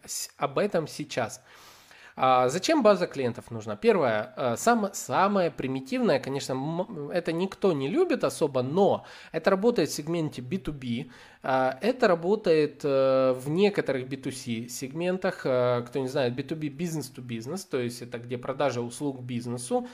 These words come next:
от бизнеса к бизнесу. Би ту си — business to client, продажа услуг клиенту, ну, то есть просто такой масс-маркет. Э, так вот, э, самое банальное — обзвоны.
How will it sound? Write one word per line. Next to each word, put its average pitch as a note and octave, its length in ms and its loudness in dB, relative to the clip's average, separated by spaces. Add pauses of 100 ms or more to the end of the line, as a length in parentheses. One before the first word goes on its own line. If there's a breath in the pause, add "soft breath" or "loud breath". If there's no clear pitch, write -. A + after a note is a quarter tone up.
(120)
от C3+ 140 -8
бизнеса E3 420 -6
к B2 40 -12
бизнесу. A#2+ 460 -10 (280 loud breath)
Би G3+ 100 2
ту A#3+ 160 -2
си — - 260 -2
business G3 440 0
to F3 100 -6
client, A2 440 0
продажа G3 400 0
услуг D3+ 280 -10
клиенту, B2 480 -8
ну, A#3+ 80 -10
то - 80 -8
есть A2+ 220 -10 (100)
просто C#3 600 -4
такой A#2 200 -6
масс-маркет. A#2 580 -6 (760 loud breath)
Э, B2+ 360 0
так F#3 140 0
вот, E3 300 2 (920)
э, C3 800 2 (360)
самое G#3 360 2
банальное — A3+ 560 4
обзвоны. B2 640 -2